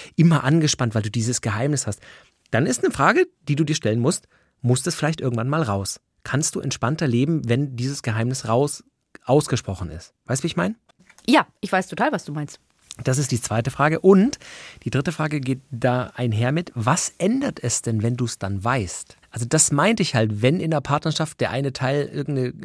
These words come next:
Speaker 1: extreme Fantasie oder einen Fetischwunsch äußert, der bis jetzt aber noch nicht Teil des Sexlebens oder des Beziehungslebens oder, ne, der Öffentlichkeit war,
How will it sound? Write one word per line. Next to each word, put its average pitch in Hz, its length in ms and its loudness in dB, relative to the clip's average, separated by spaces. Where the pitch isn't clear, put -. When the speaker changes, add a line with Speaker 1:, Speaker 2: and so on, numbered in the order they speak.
Speaker 1:
extreme 139 540 -2
Fantasie 131 500 0
oder 135 300 0
einen - 140 -6
Fetischwunsch 143 800 -2
äußert, 160 400 4
der 135 80 6
bis 127 200 0
jetzt 156 180 0
aber 131 140 0
noch 120 120 -2
nicht 120 200 -6
Teil 165 260 2
des 147 160 -2
Sexlebens 131 500 -2
oder 117 140 -4
des 113 160 -6
Beziehungslebens 123 880 -2
oder, 110 300 -2
ne, 120 160 -2
der 113 120 0
Öffentlichkeit 120 560 -2
war, 117 200 6